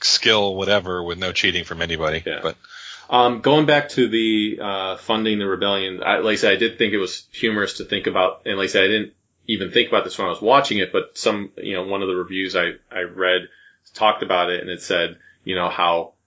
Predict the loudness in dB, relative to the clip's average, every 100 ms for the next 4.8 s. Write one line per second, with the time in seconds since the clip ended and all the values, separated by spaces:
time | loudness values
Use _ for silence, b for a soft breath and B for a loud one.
0 | _ _ _ -20 -4 2 4 4 2 0
1 | 0 -2 0 0 0 -2 -4 0 0 4
2 | 4 4 2 -2 -6 _ _ _ 2 2
3 | 4 2 2 2 0 0 -2 -4 0 -2
4 | 0 -2 2 4 6 6 2 -2